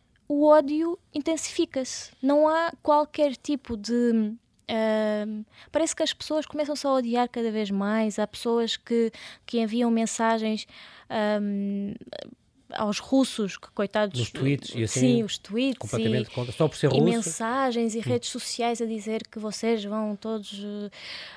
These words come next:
Speaker 1: ah, eu percebo que são pessoas magoadas, que acabaram de
Speaker 2: Claro.
Speaker 1: perce-,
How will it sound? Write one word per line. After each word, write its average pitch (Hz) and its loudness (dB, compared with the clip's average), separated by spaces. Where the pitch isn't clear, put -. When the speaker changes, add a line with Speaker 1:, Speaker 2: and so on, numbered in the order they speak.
Speaker 1:
ah, - -6
eu 339 2
percebo 349 2
que 311 -4
são 302 2
pessoas 302 2
magoadas, 262 4
que - -6
acabaram 240 2
de 247 4
Speaker 2:
Claro. - -12
Speaker 1:
perce-, - -4